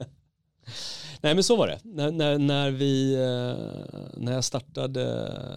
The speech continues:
när jag startade Stardal så hade jag ju då pre-, jag hade precis sålt mitt förra bolag, det här Boxman. Och när jag sålde det så skrev jag under massa med papper om att jag aldrig någonsin skulle få anställa eller försöka rekrytera någon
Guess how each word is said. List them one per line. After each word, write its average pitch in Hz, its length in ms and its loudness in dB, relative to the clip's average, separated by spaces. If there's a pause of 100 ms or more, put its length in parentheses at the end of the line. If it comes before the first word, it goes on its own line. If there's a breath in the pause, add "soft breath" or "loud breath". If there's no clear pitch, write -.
(240)
när 123 120 -4
jag 131 80 2
startade 127 340 0
Stardal 85 580 -2 (720)
så - 140 -6
hade 120 160 0
jag - 20 4
ju 113 60 2
då 107 80 -2
pre-, 110 240 -6
jag 123 80 -4
hade 123 140 0
precis 117 340 0
sålt 127 360 -2
mitt 98 120 -6
förra 92 260 -2
bolag, 78 340 -6
det - 60 -6
här 80 100 -4
Boxman. - 540 -6 (960)
Och 104 100 -6
när 98 140 -4
jag 90 100 -2
sålde 98 460 -2
det 92 220 -2
så 101 120 -2
skrev 85 300 -4
jag 78 140 -6
under 73 160 -10
massa 80 360 -6
med 67 140 -8
papper - 360 -12
om 60 120 -8
att 62 140 -12
jag 73 80 -6
aldrig 67 200 -8
någonsin 67 360 -6
skulle 57 300 -6
få - 120 -14
anställa 65 580 -8
eller 67 120 -10
försöka - 320 -6
rekrytera 85 600 -4
någon - 280 -14